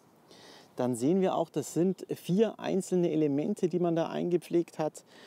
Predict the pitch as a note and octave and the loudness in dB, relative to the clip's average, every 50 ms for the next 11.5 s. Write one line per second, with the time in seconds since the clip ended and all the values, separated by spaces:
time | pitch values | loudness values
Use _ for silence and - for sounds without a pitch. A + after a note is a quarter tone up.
0 | - - - - C#3 B2+ - - D#3+ F#3 G3 F3+ F3+ F3 E3+ D3+ F3 F3+ F3+ - | -20 -16 -6 -4 -4 -4 2 4 4 4 4 4 4 2 2 4 4 2 2 2
1 | - F3+ F3 D#3+ - F3 F3 E3+ - - - - - - - - - - - - | 2 0 0 2 0 0 0 0 -2 -6 -20 -20 -20 -20 -20 -20 -20 -20 -20 -20
2 | - - - - - - - - - - - - - - - - - - - - | -20 -20 -20 -20 -20 -20 -20 -20 -20 -20 -20 -20 -20 -20 -20 -20 -20 -20 -20 -10
3 | - - C3 B2+ B2 D#3+ F3+ - - F#3+ E3 C#3+ F3 F#3 F#3+ F#3 - F3+ E3+ D3 | -2 -2 0 4 4 4 4 6 4 4 4 4 4 2 2 2 2 2 2 4
4 | - D#3 - - D#3 F3 E3 - - C#3 D3 D3+ - - C#3+ D#3 F3 G3 G3+ F#3+ | 4 2 4 4 2 0 0 0 0 0 0 0 -2 0 2 4 4 4 2 0
5 | - - - - - - - - - - C#3+ D#3 D#3 E3+ D#3 - C#3+ C3+ C3+ D3+ | -2 -6 -20 -20 -20 -20 -20 -18 -8 -2 0 2 4 4 2 2 2 0 2 2
6 | F#3+ - - F#3+ F#3 F#3 F3 D#3+ D3 C3+ - C#3 B2+ A#2+ A#2 G#2+ - - - D#3 | 2 2 2 2 2 4 4 2 0 0 0 0 0 0 -2 -4 -8 -6 -2 -2
7 | G3+ - - - - - F#3+ F#3+ - - - - - - - - - - - - | -2 -2 -4 -8 0 2 2 2 2 -2 -16 -20 -20 -20 -20 -20 -20 -20 -10 -2
8 | - D#3 E3+ F#3+ - - - A#2+ A2 G2+ G#2 A#2 D#3 F#3 - - - - - - | 2 2 2 2 0 -4 -6 -4 -2 0 2 2 2 2 -2 -10 -16 -16 -14 -12
9 | - - - C#3 D3+ D#3+ - - - - - - D3 D3+ D#3 C#3 - - - - | -8 -2 2 4 4 4 2 0 -10 -16 -8 -4 -2 -2 -2 -4 -8 -10 -6 -2
10 | A#2+ B2+ D3+ D#3+ - - F#3 E3+ E3 F3 E3+ - C#3 A#2+ C3 - D#3+ - - - | 2 2 2 0 -2 -2 0 0 2 0 0 -2 -6 -6 -4 -6 -6 -6 0 0
11 | F3+ G#3+ - - - - D#3 D#3 D3 C#3 | 0 0 0 -4 -4 -2 0 0 0 0